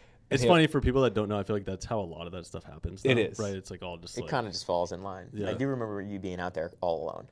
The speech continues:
Speaker 1: Yeah.
Speaker 3: I do have that memory a little bit.
Speaker 1: Well, so it was Mitch, myself, and this kid from Cornell.
Speaker 3: Oh,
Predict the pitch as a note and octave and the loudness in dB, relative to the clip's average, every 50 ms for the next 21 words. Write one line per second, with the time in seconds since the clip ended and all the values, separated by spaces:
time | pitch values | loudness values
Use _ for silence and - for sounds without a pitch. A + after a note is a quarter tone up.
0 | _ _ B2+ A2 F2 E2+ F#2 F#2 G2+ G2+ F#2+ F2+ F2+ F2+ E2+ F2 C#2+ - E2 D#2+ | _ _ 0 0 2 0 -2 -2 -2 -2 -2 0 0 -2 -2 -2 -4 -6 -8 -10
1 | D2 G1+ G#1 A1+ A#1+ - - - - A1+ - - - _ _ _ _ - D3+ C3+ | -10 -12 -10 -8 -8 -8 -8 -8 -8 -8 -10 -10 -16 _ _ _ _ 0 4 4
2 | A#2+ - D3+ C3 A#2+ G#2+ B2 A#2 A#2 A2 G#2 - - - A#2 G#2 G#2 G#2+ A2+ - | 4 6 6 6 6 6 6 4 4 2 0 -4 -8 -4 0 4 4 4 2 2
3 | - - - - - _ - A2 G2+ G2+ G2 - - - - C3 A2+ G2+ F#2 G2+ | -2 -8 -8 -10 -12 _ -4 -2 -2 -2 -2 -2 -2 2 6 6 6 6 4 2
4 | A2 - - A2 A2+ G2+ G2 - - - - G2 - - G2+ F#2+ F#2 - - G2 | -2 -4 -6 -6 -4 -4 -6 -6 -4 -4 -4 -4 -4 -8 -10 -8 -8 -6 -6 -6
5 | G2+ A#2 A#2+ - - - G3+ - - _ - - - - - - | -4 -4 -6 -6 -8 -12 -14 -16 -18 _ -20 -20 -20 -20 -20 -18